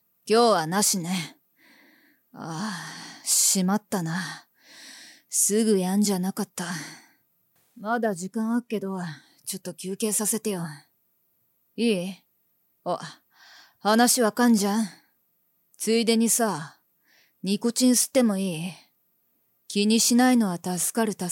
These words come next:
かる。さ、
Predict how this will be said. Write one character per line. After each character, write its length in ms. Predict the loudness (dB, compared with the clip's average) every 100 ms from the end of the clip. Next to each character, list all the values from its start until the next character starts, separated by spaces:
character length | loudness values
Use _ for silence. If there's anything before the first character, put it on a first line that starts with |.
| -4
か 100 | -4
る。 120 | -4 -8 -16 _ _ _ -10 -10 -18 -20 -20 -20 -20 -20 -20 -20 -20 -20 -20 -20 -20 -20 -20 -20 -20 -20 -20 -20 _ _
さ、 1040 | -8 -4 -4 -4 -4 -4 -6 -6 -6 -8